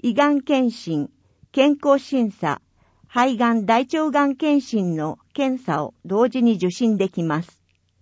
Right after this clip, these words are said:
開催日、会場、時間の順にお知らせします。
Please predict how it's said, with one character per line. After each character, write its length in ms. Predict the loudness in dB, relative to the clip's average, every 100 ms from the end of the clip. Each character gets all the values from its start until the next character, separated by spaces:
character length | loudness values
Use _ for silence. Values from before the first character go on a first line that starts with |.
| _ _ _ _ _ _ _
開 220 | 0 0
催 380 | 0 0 0 0
日、 240 | -4 -8 -10 _ -4
会 300 | -2 0 2
場、 360 | 2 2 0 _ _ _
時 140 | -8 -2
間 260 | 2 4
の 100 | 4
順 240 | 4 4 4
に 100 | 4
お 80 | 2
知 140 | -2
ら 120 | -4
せ 160 | -2 -6
し 160 | -6 -4
ま 180 | -4
す。 160 | -6 _